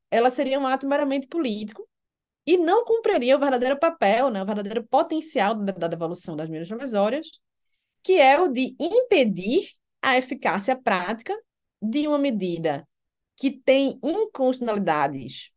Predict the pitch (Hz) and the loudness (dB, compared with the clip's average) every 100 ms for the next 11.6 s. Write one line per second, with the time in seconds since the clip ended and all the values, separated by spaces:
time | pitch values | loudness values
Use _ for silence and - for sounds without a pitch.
0 | - 247 214 170 220 330 - - - _ | -4 0 2 0 -2 -4 -10 -14 -16 _
1 | _ _ _ _ _ - 277 294 392 415 | _ _ _ _ _ -4 0 2 2 0
2 | 349 349 240 226 226 185 - 294 294 180 | -2 -2 -4 -2 -2 -8 -6 -4 2 2
3 | 185 196 - - _ _ _ _ _ _ | 2 -6 -18 -20 _ _ _ _ _ _
4 | _ - 269 320 320 277 254 208 262 370 | _ -6 -2 -2 -2 -2 -2 2 2 2
5 | 427 359 285 277 311 285 220 240 240 - | 2 2 4 6 4 2 0 0 -2 -10
6 | 202 180 196 208 - - 185 214 208 196 | -10 -4 -2 -2 -2 0 0 2 2 2
7 | 214 202 214 208 185 196 254 277 208 196 | 0 0 0 -2 0 2 2 2 -2 -4
8 | 175 190 190 175 175 165 170 170 170 165 | -8 -8 -6 -8 -6 -8 -8 -8 -10 -12
9 | 165 156 147 165 262 240 185 _ _ _ | -8 -8 -6 -4 -4 -4 -12 _ _ _
10 | _ _ _ _ - 190 185 170 190 - | _ _ _ _ -4 -2 0 -2 -4 -2
11 | 190 226 294 202 196 | 0 0 -2 -8 -16